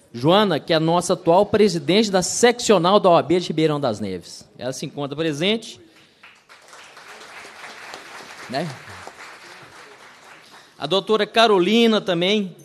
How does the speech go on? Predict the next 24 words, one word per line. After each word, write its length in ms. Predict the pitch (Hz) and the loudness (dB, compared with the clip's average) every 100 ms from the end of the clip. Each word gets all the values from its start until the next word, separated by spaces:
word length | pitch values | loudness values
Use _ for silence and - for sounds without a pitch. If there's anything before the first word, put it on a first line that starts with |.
| _ | _
se 180 | - 165 | -10 -8
encontra 340 | 160 180 175 | -2 -2 0
presente 480 | 170 156 135 160 151 | 0 0 0 -2 -4
acompanhando 640 | - 151 143 139 165 196 | -6 -8 -6 -6 -4 -4
e 40 | |
o 40 | 196 | -4
doutor 320 | 175 170 185 | -4 -4 -6
Silvano 440 | 180 160 135 175 | -6 -8 -4 -4
de 60 | 175 | -2
Almeida 380 | 151 151 156 156 | 0 0 2 0
Pereira. 440 | 156 113 87 80 - _ _ _ _ _ _ _ | 0 -2 -6 -12 -20 _ _ _ _ _ _ _
Eu 120 | 214 | -4
quero, 180 | 220 277 | 0 2
então, 420 | 269 214 196 175 117 - | 0 -2 -2 -2 -6 -16
aqui 140 | - | -12
fazer 240 | 185 180 190 | -6 -4 -2
um 60 | |
registro, 720 | 202 165 104 101 - - - - _ | -2 -2 -4 -12 -18 -20 -20 -20 _
né? 180 | - 98 110 _ _ _ _ _ _ _ _ _ _ _ - | -20 -20 -20 _ _ _ _ _ _ _ _ _ _ _ 0
Primeiro 540 | 254 226 208 247 247 | 2 4 6 6 4
que 500 | 247 254 240 - - _ _ _ _ _ - | 0 0 0 -4 -12 _ _ _ _ _ -4
interessa 720 | 214 220 247 202 202 233 233 | -2 4 4 6 4 4 0
essa 180 | 208 202 | -2 -2
discussão, 760 | 165 - 127 - 170 156 98 | -6 -12 -10 -4 -4 -4 -8